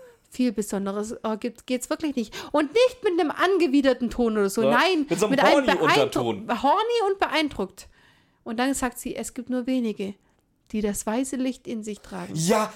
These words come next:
Speaker 2: was soll das denn jetzt bitte? Jetzt, jetzt werden wir hier noch esoterisch oder was? Eine, eine, eine totale White-Trash-Tussi, die einfach nix kann außer Nerven und Kaugummi fressen, redet jetzt noch von deinem inneren weißen Licht?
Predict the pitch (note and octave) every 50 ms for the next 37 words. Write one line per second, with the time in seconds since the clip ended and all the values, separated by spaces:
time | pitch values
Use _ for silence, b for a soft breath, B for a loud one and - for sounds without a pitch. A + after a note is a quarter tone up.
0 | B - G#3+ G#3+ - - A3 G#3+ G#3 G3+ - - G#3 G#3+ G#3+ - - C#4 C4 B3
1 | A#3 G3 F#3 F3 D#3 - - - - E3 D3+ C#3 D#3 F3 F#3 G3 B B B B
2 | B - G#3+ G3+ - F3+ F#3+ F3 E3+ G#3+ - F3+ G3+ A#3+ B3 G#3+ B3 A#3 G#3 A3+
3 | G3+ G#3 G3 - A3 G3 D#3+ F#3+ F3+ F3+ - - F#3+ F3+ G#3+ C#4+ F#4+ - D#4+ C#4+
4 | D#4+ C#4 D#4+ - B B B B E3+ G3 G#3 A#3+ B3+ - G3+ A3 - A#3 A3+ A3+
5 | - B3 B3+ C4+ B3+ F#3+ G3+ G#3 G#3 G#3 - G#3 G#3 B3+ - - - - - F3+
6 | F3 F3 F#3 A3 B B B B - G#3 F#3+ G#3+ B3 B3+ B3+ B3 B3 B3 C4 C4
7 | - - - - A#3 A#3 A3+ A#3 A3+ A#3+ G3 G3 A3 A#3+ - A#3 G3 - - A#3
8 | C4 C4 A3+ E3 D3 C3+ - - D3 D3 - G3+ G#3+ B B B B D#3 G3 A3+
9 | B3+ G3 F3 G#3 A3 - C4 - - - A3 A3 - - - E3+ F#3 G3 F#3+ -
10 | - A3+ A#3 C#4 C4+ A#3+ B3+ A3+ D#3 D3+ D3 D3+ F3 F3 - - D#3+ C#3 B2+ B2+
11 | C3 D#3+ - - - - -